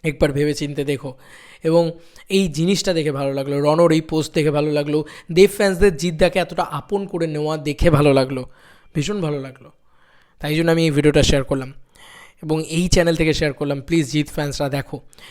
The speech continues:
দেব ফ্যান্সরা তোমাদেরকে কতটা আপন করে নিয়েছে, জিদ্দার এই ডায়লগটাকে কতটা আপন করে নিয়েছে, জিদ্দাকে কতটা ভালোবেসে আপন করে নিয়েছে,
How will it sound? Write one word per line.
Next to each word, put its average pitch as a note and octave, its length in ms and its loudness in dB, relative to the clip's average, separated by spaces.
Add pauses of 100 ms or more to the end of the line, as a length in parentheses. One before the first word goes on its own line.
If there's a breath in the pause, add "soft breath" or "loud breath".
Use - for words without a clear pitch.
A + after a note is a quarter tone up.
(180 loud breath)
দেব D#3+ 140 0
ফ্যান্সরা D#3 380 -6
তোমাদেরকে D3+ 520 -6
কতটা D3+ 360 -4
আপন D3 300 -4
করে D#3 220 -2
নিয়েছে, D#3 400 -6 (260 loud breath)
জিদ্দার E3 320 0
এই E3+ 100 2
ডায়লগটাকে E3+ 640 0
কতটা D#3+ 280 -4
আপন D3+ 260 -6
করে D#3 200 -6
নিয়েছে, D#3 320 -8
জিদ্দাকে D3+ 480 -2
কতটা D#3 240 -4
ভালোবেসে C#3+ 400 -6
আপন D3 260 -8
করে D3+ 220 -8
নিয়েছে, D#3 300 -8